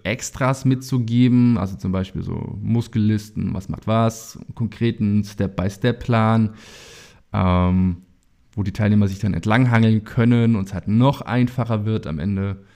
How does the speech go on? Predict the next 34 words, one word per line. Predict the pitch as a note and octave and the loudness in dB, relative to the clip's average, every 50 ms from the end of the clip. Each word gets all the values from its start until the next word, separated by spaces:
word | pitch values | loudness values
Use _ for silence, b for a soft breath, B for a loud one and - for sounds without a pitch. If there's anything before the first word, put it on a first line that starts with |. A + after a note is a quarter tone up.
| b b b b b b b b b | b b b b b b b b b
Also | - - G#2+ G#2+ A2+ | -2 0 2 4 4
wir | B2+ A#2+ A2+ | 4 4 4
wollen | B2+ C#3 D3+ D#3 D3+ C#3+ | 4 4 4 4 4 4
noch | C3 B2 A#2 | 4 2 2
viele | A2 - - - - C#3 D3+ D3 C#3+ C3+ B2+ B2 A#2+ - - | -2 -6 -14 -12 -8 -6 -4 -2 0 0 0 -2 -2 -4 -6
Extras | - B2+ B2+ - - - - A#2 A2+ - | -8 -8 -8 -10 -8 -4 -4 -4 -4 -4
einbauen, | - - G#2+ A2+ A2+ A2 G2 G#2+ G#2 G#2 G2+ G#2 G#2 G2+ G2 G2 F#2+ - - _ _ _ _ _ _ _ _ _ _ _ _ _ _ _ _ _ _ _ _ _ _ _ _ - C3 | -6 -4 -2 0 0 0 0 0 0 0 0 -2 -2 -2 -4 -4 -8 -10 -14 _ _ _ _ _ _ _ _ _ _ _ _ _ _ _ _ _ _ _ _ _ _ _ _ -12 -10
dass | A#2 G2+ - - | -10 -8 -6 -4
halt | G2+ G2 G2 F#2+ F#2 F#2+ | -2 -2 -2 -2 -2 -2
die | G#2 | -2
Leute | G2 G2 G2 G#2 G2+ - A2 G2+ | -2 0 0 -2 -2 -2 -4 -2
nicht, | G2 G2+ A2 A2+ - - | 0 0 0 -2 -2 -6
also | - F2+ G2 | -8 -8 -6
es | - | -4
gab | - A2+ C#3+ - | -4 -4 -4 -2
so | - C3+ | -2 -2
ein | B2 | -2
paar | B2 C3 B2 | -2 -2 -2
Teilnehmer, | B2 C3 A#2+ A#2+ A#2+ A#2 | -2 0 0 0 0 0
die | A2+ G#2+ | 0 -2
waren | G2 G2 A2+ | -2 -2 -4
halt | A2 C#2+ | -4 -4
einfach | G#2 G#2 G#2 | -6 -8 -8
überfordert | G2 G2 G2 - - - A#2 B2 C#3+ C#3+ - | -8 -8 -10 -8 -6 -4 -4 -2 -4 -4 -4
mit | C#3 C3+ C#3 | -4 -4 -2
dem | C3+ | -2
ganzen | B2 B2 C3 B2+ - | -2 -4 -4 -6 -6
Input. | - G#2 C#3+ - - E3+ F#3 - - _ b b b b b b b b b b b b b b b b b b b b _ - | -8 -6 -6 -6 -6 -6 -8 -8 -12 _ b b b b b b b b b b b b b b b b b b b b _ -6
Ähm, | A2 G#2+ G#2+ G#2 G2+ G2 F#2+ - | -4 -2 0 0 0 -2 -2 -4
und | G2+ G2+ | -2 -2
wir | G#2+ A2+ | 0 0
wollen | A2+ B2 A#2 | 2 2 2
halt, | A2 F#2+ - | 0 0 -2
dass | G2+ - - | -6 -8 -10